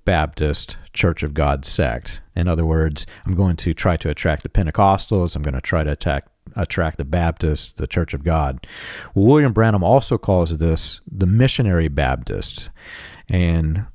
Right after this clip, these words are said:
we've got the Missionary Alliance, and we got, uh, you know, we have Davis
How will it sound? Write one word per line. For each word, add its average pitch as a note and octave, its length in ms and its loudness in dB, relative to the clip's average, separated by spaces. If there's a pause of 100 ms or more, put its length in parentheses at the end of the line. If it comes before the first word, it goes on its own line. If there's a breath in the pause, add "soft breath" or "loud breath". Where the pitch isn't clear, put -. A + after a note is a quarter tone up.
(320)
we've G#2+ 200 2
got F#2+ 180 2
the - 60 -2
Missionary G#2+ 520 4
Alliance, F#2+ 760 2
and F2 160 0
we E2+ 120 2
got, F2+ 380 0 (260)
uh, F2+ 140 -6 (100)
you F2 100 -2
know, E2 100 2
we E2+ 140 2
have F#2 300 2
Davis G#2+ 540 2